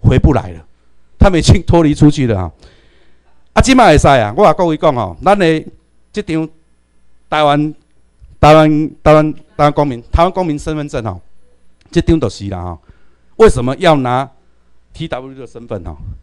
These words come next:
为什么要拿？即摆足简-，足，足简单的当办啦吼。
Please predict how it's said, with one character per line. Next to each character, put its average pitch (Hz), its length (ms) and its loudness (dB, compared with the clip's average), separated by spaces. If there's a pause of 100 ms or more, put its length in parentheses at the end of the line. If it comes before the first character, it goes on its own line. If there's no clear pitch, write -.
(680)
为 180 80 6
什 147 120 2
么 147 60 2
要 156 80 2
拿？ 135 180 -4 (160)
即 190 80 -6
摆 196 140 0
足 190 120 -10
简-， 160 200 -2 (240)
足， 175 100 -10 (140)
足 - 80 -6
简 165 160 -2
单 156 100 -2
的 120 60 -4
当 139 160 -6
办 107 220 -6
啦 98 100 -12
吼。 85 220 -14